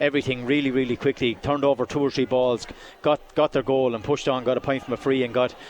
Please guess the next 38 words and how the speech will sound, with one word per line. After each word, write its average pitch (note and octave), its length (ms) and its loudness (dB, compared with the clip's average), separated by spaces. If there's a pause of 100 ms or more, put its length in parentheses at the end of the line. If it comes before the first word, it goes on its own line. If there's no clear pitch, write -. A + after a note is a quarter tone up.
(140)
Donovan C3+ 260 0
got B2+ 160 2
into B2+ 160 -2
space, B2+ 300 0
could D#3 160 2
have C#3+ 80 4
went C#3 160 0
for C3 100 0
a B2 60 0
goal, C3+ 240 2
but A#2+ 100 -2
he A#2+ 80 2
went B2+ 160 0
for B2 140 -4
a, A#2+ 140 0 (220)
a - 40 -18
pointer. B2 340 -2
So B2 140 -4
they're A#2+ 140 0
really D#3 380 2
in C#3 80 -2
control C3+ 380 0
at B2 60 -4
the C3+ 60 -6
moment. B2 240 -2
It's - 60 -6
up B2+ 100 -2
to - 80 -10
Carlow C#3 260 0
now B2 60 0
to B2 60 0
try C3 140 -4
and A#2 120 -6
take B2 180 -2
this A#2+ 120 -4
back A#2+ 220 -2
here A2+ 140 -2
for A2 160 -4